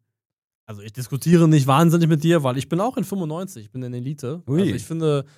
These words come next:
Speaker 1: also wir haben ja einen vierundneunziger hängen mit Ronaldinho. Und wenn man ganz ehrlich ist, ist die Karriere von Henry krasser und imposanter.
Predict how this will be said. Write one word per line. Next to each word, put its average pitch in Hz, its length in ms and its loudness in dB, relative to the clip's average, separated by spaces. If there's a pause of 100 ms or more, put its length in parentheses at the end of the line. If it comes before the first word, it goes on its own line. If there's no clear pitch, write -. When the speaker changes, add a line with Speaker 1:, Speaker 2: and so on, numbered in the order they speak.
(500)
Speaker 1:
also 123 600 -2 (1000)
wir 123 100 -6
haben 151 100 2
ja 147 100 4
einen 127 160 0
vierundneunziger 160 600 0
hängen 160 160 2
mit 139 140 0
Ronaldinho. 165 720 2 (220)
Und 110 180 -10
wenn 107 100 -6
man 101 480 -12
ganz 143 280 -4
ehrlich 143 340 -4
ist, 131 240 -4
ist - 220 -16
die - 20 -20
Karriere 120 400 -4
von 113 280 -6
Henry 117 320 -8
krasser 117 380 -6
und 110 80 -8
imposanter. 107 540 -14